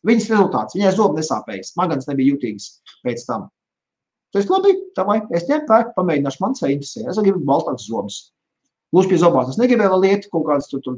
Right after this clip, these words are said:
nezinu, tur balināšanas likt, kaut ko tam līdzīgi, jā. Es, "Ok, paņem zopastu, ja?" Tik vienkārši tas ir. Jo viņa pati lietojas bija zopastu, viņa vienkārši padalījās ar savu, savu sasniegumu,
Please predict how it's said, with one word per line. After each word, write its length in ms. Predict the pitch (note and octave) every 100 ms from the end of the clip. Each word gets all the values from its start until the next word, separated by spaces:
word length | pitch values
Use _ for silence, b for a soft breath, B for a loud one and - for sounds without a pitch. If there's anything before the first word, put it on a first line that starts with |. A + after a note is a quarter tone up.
| C#3
nezinu, 240 | C3 B2
tur 120 | A2+ A2
balināšanas 640 | C#3+ C#3+ C3+ B2+ B2 A#2+ - - _ _ C3
likt, 240 | D3 D3 -
kaut 120 | A#2+
ko 40 | B2
tam 160 | C#3+
līdzīgi, 320 | A#2+ A2 G#2+
jā. 140 | A2+ C3+ - _ _ D#4
Es, 80 | D4+
"Ok, 160 | D#4+ B3+ G3+ G3
paņem 240 | A3 A#3 E3
zopastu, 400 | C#3 - G2+ G3+
ja?" 60 | D#4 - _ _ _
Tik 120 | A#3
vienkārši 360 | B3+ B3+ - -
tas 160 | G#2+ A2
ir. 120 | G2 - _ _ _ _ _ D3
Jo 180 | C#3+
viņa 240 | D3 C4+ D4
pati 260 | B3 A3+
lietojas 340 | F#3+ F#3 E3 C3+
bija 200 | B2 C#3+
zopastu, 420 | A3 E4 - D3+
viņa 240 | G3 A3
vienkārši 300 | A3+ G#3 G3
padalījās 380 | F#3 G3 A#3 A3+
ar 60 | A3
savu, 260 | A#3+ A3 G#3+
savu 160 | A3+
sasniegumu, 480 | A#3+ A#3 F3 B2+ A2+